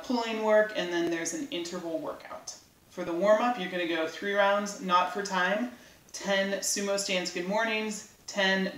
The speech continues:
bootstrappers, five Y T Ws each. Sumo stance good mornings. You're gonna take a wide stance. If you have a band, you can loop it around your neck, neck and then step on it. If you don't, no big deal. From here, unlock your knees. Keep everything here nice and tight and engaged.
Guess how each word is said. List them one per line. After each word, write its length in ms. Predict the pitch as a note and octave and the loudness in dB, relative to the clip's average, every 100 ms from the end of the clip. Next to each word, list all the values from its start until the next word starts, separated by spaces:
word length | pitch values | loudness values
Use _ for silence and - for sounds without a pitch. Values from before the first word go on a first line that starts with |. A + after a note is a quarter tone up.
| - | -6
bootstrappers, 920 | F#3+ - F#3+ F3 - F3+ F3+ - - - - - | -4 -2 4 4 4 -2 -2 -6 -10 -20 -20 -20
five 560 | - F#3 E3+ E3+ E3+ E3 | 2 6 8 6 4 0
Y 360 | D#3+ E3 E3 E3 - | 0 2 4 2 -2
T 260 | F3 E3 | -8 -10
Ws 680 | D#3+ D#3+ D#3+ D#3+ D#3+ D3 - | -2 -2 -2 -6 -8 -8 -8
each. 440 | B2+ B2 - - - - | -10 -6 -8 -8 -14 -6
Sumo 320 | - G3+ G3 | -4 0 0
stance 320 | F#3 F#3 F3 | 0 2 2
good 140 | - F3+ | -2 -2
mornings. 720 | F3 G3 A3+ C4+ C#4 - - - - - - - | 0 0 0 2 2 0 -10 -20 -20 -20 -20 -12
You're 120 | G3+ | -2
gonna 120 | F#3+ F3+ | 0 2
take 200 | F#3 F3 | 2 0
a 80 | |
wide 340 | E3 G#3 G#3 G#3 | 6 8 10 8
stance. 560 | - G3 G3+ G#3 - | 2 2 2 0 -4
If 100 | - | -6
you 120 | F#3+ D#3+ | -6 0
have 240 | F3+ F#3 | 2 2
a 80 | E3 | 2
band, 320 | F#3 G3 F#3 | 4 4 0
you 80 | F#3 | -4
can 260 | F#3 E3+ - E3+ F3 | -4 -4 -6 -8 -6
loop 160 | F3+ | -4
it 60 | F3+ | 0
around 280 | E3+ E3 E3 | 2 2 2
your 80 | |
neck, 340 | E3+ G3 - - | 0 0 0 -6
neck 280 | F3 F3 G#3 | -2 -2 -2
and 100 | E3+ | -4
then 140 | D#3 | -4
step 300 | - G#3+ G#3+ | -2 2 6
on 180 | A3 A3+ | 6 4
it. 80 | F3+ | 0
If 120 | E3+ | -6
you 80 | F3 | -10
don't, 340 | D#3 F#3 F#3+ E3+ | 0 2 2 0
no 120 | D#3+ | -2
big 180 | D#3 D3 | -4 -4
deal. 340 | G#3 A3 A3+ - - - - | 0 0 0 -6 -16 -20 -8
From 220 | G3+ F#3+ | -2 -2
here, 240 | F#3+ G3+ F3+ | 0 2 2
unlock 400 | F3+ F#3 F3+ F3 | 2 0 2 0
your 100 | F#3 | -2
knees. 460 | F#3 G3 A3 A3 - | -4 -2 -2 -4 -6
Keep 220 | G3 F#3 | -6 -4
everything 360 | F#3 F3+ F#3 F3+ | -4 -4 -4 -6
here 360 | E3+ F#3+ F#3 | -6 -4 -2
nice 240 | F3 F3 F#3 | 0 -2 -2
and 100 | F3 | -8
tight 260 | - E3+ | -6 -6
and 80 | E3+ | -6
engaged. 500 | E3+ F#3+ A3 G#3+ - | -4 -2 -2 -4 -10